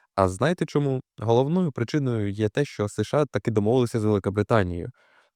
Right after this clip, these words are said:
Так, це, звичайно, поки що не глобальна умова про мир у всьому світі, але хоч щось. Вони знизили тарифи, і це показало, що з Трампом таки можна домовитись.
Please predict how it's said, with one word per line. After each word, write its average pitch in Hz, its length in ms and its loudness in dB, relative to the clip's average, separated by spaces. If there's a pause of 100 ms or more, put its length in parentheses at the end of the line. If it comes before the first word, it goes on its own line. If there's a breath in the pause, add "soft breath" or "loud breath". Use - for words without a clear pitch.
Так, 92 220 2
це, 120 120 -2
звичайно, 110 400 0
поки 107 200 0
що 98 140 -4
не 92 100 -2
глобальна 104 480 0
умова 151 320 0
про 139 180 2
мир 139 280 4
у 127 60 0
всьому 131 320 2
світі, 131 380 -2 (340 soft breath)
але 127 420 2
хоч - 380 0
щось. - 420 -4 (340 loud breath)
Вони 147 280 2
знизили 117 420 0
тарифи, 147 520 0
і 185 200 -2
це 165 160 -6
показало, 147 460 0
що 110 240 -4
з - 60 -10
Трампом 151 520 0
таки - 200 -2
можна 107 300 0
домовитись. 113 680 0